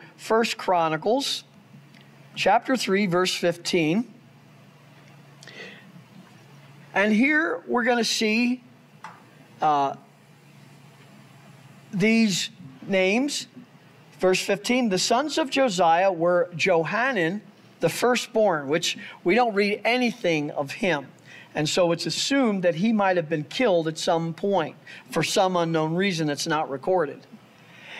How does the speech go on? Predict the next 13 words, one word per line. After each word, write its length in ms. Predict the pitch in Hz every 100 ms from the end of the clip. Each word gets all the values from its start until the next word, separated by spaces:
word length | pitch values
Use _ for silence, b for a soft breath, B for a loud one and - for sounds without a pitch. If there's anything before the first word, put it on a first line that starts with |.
| B B
"And 200 | 214 220
the 80 | 226
second 580 | - 339 370 - 247 208
was 260 | 202 196
Jehoiakim." 1000 | 160 - 220 220 320 330 254 - 180 143 - - -
Now, 120 | 175
we're 140 | 190 254
gonna 120 | 302
talk 320 | - 269 359
about 220 | 247 220
Jehoiakim, 680 | 175 185 185 185 185 240 277 B B
but 140 | - 185
somehow 720 | - 294 320 233 202 208 220